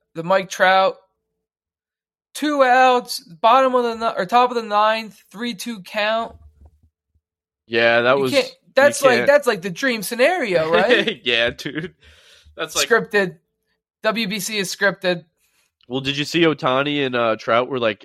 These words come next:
Speaker 2: in the beginning walking out, like, with their flags?
Speaker 1: With their flags? Yeah, I
Speaker 2: Yeah.
Speaker 1: saw something about that. I didn't, I didn't watch the beginning of the game. I tuned in, uh,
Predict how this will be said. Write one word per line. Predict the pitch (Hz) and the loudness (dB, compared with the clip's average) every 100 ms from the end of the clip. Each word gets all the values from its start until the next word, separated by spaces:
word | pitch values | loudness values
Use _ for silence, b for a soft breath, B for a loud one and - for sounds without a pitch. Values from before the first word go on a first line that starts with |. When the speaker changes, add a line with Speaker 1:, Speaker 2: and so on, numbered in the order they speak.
| - | -12
Speaker 2:
in | 127 | -10
the | 113 | -10
beginning | 110 113 113 113 | -6 -2 -2 0
walking | 113 107 117 | 0 0 -2
out, | 110 110 113 110 | 0 2 0 -2
like, | 104 - | -6 -8
with | 101 | -10
their | 107 | -10
flags? | - 92 92 101 127 - _ | -6 -2 0 0 -4 -16 _
Speaker 1:
With | 175 180 | -6 -2
their | 170 | -2
flags? | 170 180 185 190 196 185 | 0 0 2 2 0 -8
Yeah, | 175 180 175 | -2 2 2
I | |
Speaker 2:
Yeah. | |
Speaker 1:
saw | 170 156 | 2 -2
something | - 190 180 | -4 -6 -4
about | 170 165 165 | -4 -4 -2
that. | 139 | -2
I | 170 | -2
didn't, | 202 185 | -4 0
I | 180 | 0
didn't | 196 208 | 0 2
watch | 196 180 | 2 2
the | 185 175 | -6 -8
beginning | 165 180 175 | -6 -6 -6
of | 170 | -8
the | 165 | -6
game. | 170 170 - b b - | -8 -8 -12 b b -6
I | 170 | -6
tuned | - 233 226 202 | -6 -8 -6 -6
in, | 208 185 | -4 0
uh, | 170 160 151 | 2 2 -2